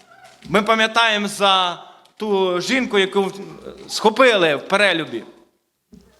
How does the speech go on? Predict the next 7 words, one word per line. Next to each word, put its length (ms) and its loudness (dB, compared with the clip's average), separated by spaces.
І 80 6
все. 540 2
Христос, 540 2
ну, 420 0
що 240 2
нам 220 2
робити? 480 -4